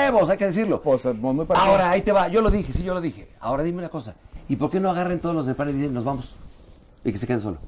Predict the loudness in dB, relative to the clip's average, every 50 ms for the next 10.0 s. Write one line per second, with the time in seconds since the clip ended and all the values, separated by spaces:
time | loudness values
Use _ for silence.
0 | -12 -12 -10 -10 -8 -10 -8 -6 -6 -6 -6 -6 -8 -8 -8 -8 -6 -4 -2 -2
1 | -2 -2 -4 -4 -6 -6 -6 -6 -6 -4 -4 -2 -4 -4 -6 -6 -6 -4 -4 -4
2 | -4 -4 -4 -4 -2 -2 -4 -4 -4 -4 -4 -4 -4 -6 -4 -4 -2 -2 -2 -2
3 | -4 -4 -4 -6 -6 -6 -6 -6 -6 -6 -6 -6 -8 -8 -6 -6 -6 -8 -8 -8
4 | -6 0 2 2 2 2 0 -2 -2 -2 -2 -2 -2 -2 -2 -2 -2 -2 -2 -2
5 | -2 -2 -2 -2 -2 -2 -2 -2 -2 -2 -4 -4 -6 -10 -10 -8 -8 -2 0 0
6 | 0 0 -2 -8 -16 -16 -14 -14 -12 -12 -10 -8 -6 -6 -4 -4 -4 -2 -2 -4
7 | -4 -4 -6 -8 -6 -8 -8 -6 -4 -4 -2 -2 -4 -6 -8 -8 -8 -8 -8 -8
8 | -10 -10 -10 -10 -4 0 4 4 4 4 2 0 -2 -2 -2 -2 -4 -4 -6 -6
9 | -8 -6 -4 -4 -2 -2 -2 0 0 0 -2 -2 -4 -6 -6 -6 -6 -6 -6 -10